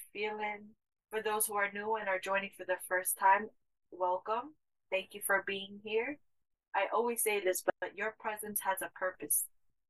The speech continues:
For those who are familiar with the atmosphere,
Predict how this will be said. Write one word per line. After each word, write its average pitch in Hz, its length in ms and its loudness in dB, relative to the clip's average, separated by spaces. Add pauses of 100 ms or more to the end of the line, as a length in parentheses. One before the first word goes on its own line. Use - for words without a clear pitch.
For 220 120 4
those 214 240 4
who 226 100 4
are 214 160 4
familiar 214 460 0
with 196 100 -12
the 214 100 4 (200)
atmosphere, 240 680 -2